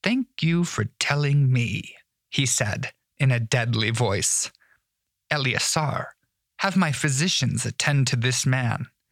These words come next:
He spun and left the tent. Outside, his leading men stood in the dark.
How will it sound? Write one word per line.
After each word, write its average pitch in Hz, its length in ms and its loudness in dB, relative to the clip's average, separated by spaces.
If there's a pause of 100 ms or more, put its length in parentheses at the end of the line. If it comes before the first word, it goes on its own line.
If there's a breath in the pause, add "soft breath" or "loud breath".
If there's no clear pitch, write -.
(420 soft breath)
He - 140 -2
spun 117 560 0
and 117 140 0
left 127 260 0
the 120 80 -4
tent. - 460 -4 (960)
Outside, 151 920 0
his 151 240 2
leading 156 340 4
men 143 300 2
stood 170 340 0
in 143 100 4
the 135 100 2
dark. 135 560 0